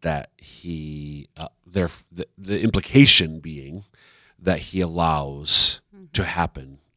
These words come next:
Speaker 1: everything that happens, not randomly, but as part of a plan.
Speaker 2: Mm-hmm.
Speaker 1: Okay. So I, I
Speaker 2: Which is
Speaker 1: do
Speaker 2: very
Speaker 1: want
Speaker 2: intentional.
Speaker 1: to, as I mentioned, there are, it, it's a, actually it's six pages, and we're not gonna get
Speaker 2: Oh.
Speaker 1: through all of it by any means,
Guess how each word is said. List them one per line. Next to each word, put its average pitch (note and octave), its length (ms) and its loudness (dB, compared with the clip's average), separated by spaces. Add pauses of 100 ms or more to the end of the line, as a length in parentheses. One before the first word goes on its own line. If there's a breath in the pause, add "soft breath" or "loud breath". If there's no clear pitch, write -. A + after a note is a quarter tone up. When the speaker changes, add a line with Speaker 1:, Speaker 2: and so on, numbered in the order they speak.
(120)
Speaker 1:
everything D2 460 -10
that C#2+ 120 -16
happens, C2 560 -14 (220 soft breath)
not C3 280 6
randomly, D#2+ 840 2 (360)
but F#2 120 -2
as E2+ 100 -2
part D#2 260 -6
of D2+ 120 -16
a D2 40 -16
plan. - 480 -20 (140)
Speaker 2:
Mm-hmm. F#3 240 -20 (360)
Speaker 1:
Okay. - 180 -20 (300 soft breath)
So A#2 180 8
I, F#2+ 80 2
I - 20 2
Speaker 2:
Which F#2+ 120 0
is A#2 80 4
Speaker 1:
do B2 280 8
Speaker 2:
very C3 240 -4
Speaker 1:
want G2+ 320 2
Speaker 2:
intentional. F2 320 0
Speaker 1:
to, - 60 -12
as F#2+ 100 -4
I G#2 60 2
mentioned, G2 580 0 (360)
there F2+ 260 -4
are, E2 400 -4
it, G2+ 180 -10
it's G2 180 -10
a, F#2 200 -8
actually E2 300 -12 (400)
it's A2 140 -4
six - 300 6
pages, F2 500 -6
and G2 140 -2
we're A2 60 4
not A#2+ 160 6
gonna F#2+ 140 -6
get F#2 120 -8
Speaker 2:
Oh. - 40 -20
Speaker 1:
through G2 200 -2
all G#2 160 8
of E2+ 80 -4
it D#2 80 -14
by E2+ 100 -8
any F2 160 -8
means, D2+ 440 -14